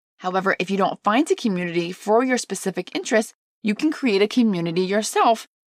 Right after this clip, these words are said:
and be the leader of that community. Now, another prompt is to allow notifications. And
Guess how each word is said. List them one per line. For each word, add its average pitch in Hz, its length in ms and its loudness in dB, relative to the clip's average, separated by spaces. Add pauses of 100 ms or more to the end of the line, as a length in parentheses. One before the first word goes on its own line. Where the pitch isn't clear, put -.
(180)
and 220 160 4
be 226 100 2
the 214 120 4
leader 202 400 2
of 160 100 2
that - 160 0
community. 143 540 -8 (640)
Now, 190 160 4
another 190 300 2
prompt 185 540 0
is 180 200 -2
to 220 160 2
allow 175 260 4
notifications. 170 800 -2
And 170 140 -6